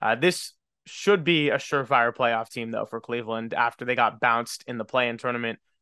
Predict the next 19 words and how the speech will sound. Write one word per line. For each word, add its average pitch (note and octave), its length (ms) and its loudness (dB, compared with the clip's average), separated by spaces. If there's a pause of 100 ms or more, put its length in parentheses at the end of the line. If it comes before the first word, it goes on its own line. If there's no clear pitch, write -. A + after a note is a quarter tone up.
(120)
this - 180 -6
past A#2+ 320 0
season. A2+ 460 -6 (420)
It's C3 260 0
just D3+ 280 2
a C#3+ 40 2
matter C3 380 6
of A#2+ 220 0
how B2 560 4
high A#2+ 220 0
of A#2 120 -4
a A2+ 40 -12
seed A#2 600 -6
they A2+ 200 -4
can A2 220 -12
get. B2+ 360 2 (400)
And A#2+ 120 -6
speaking D#3 600 -2
of C3 360 4